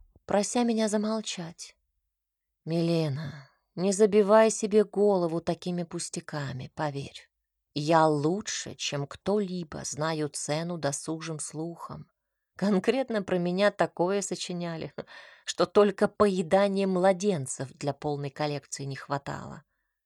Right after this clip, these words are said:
Неужели ты считаешь, что я начну переживать из-за людских пересудов? <laughs> Он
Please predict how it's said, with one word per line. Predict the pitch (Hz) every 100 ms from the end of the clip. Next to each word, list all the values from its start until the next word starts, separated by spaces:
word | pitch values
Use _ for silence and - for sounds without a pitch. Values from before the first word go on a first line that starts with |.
| 151
Неужели | 196 294 277
ты | 147
считаешь, | - 156 180 175 156
что | -
я | 165 165
начну | 156 - 175 190
переживать | 170 156 151 143 175 180
из-за | - 151 160
людских | 151 - 170 170
пересудов? | - 160 151 - 240 220 - - 160 _ _
<laughs> | _ _ -
Он | 226 247